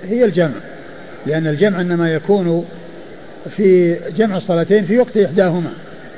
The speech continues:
أما إذا صلى المغرب في وقتها وصلى العشاء في وقتها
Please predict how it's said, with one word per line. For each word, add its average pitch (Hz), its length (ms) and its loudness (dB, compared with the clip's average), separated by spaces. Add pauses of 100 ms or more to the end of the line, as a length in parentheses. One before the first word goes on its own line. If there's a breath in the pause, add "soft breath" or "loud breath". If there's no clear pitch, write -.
(280)
أما 233 240 0
إذا 190 180 4
صلى 185 260 0
المغرب 170 320 0
في 139 140 0
وقتها 160 400 0
وصلى 143 340 0
العشاء 175 280 0
في 151 100 0
وقتها 185 440 0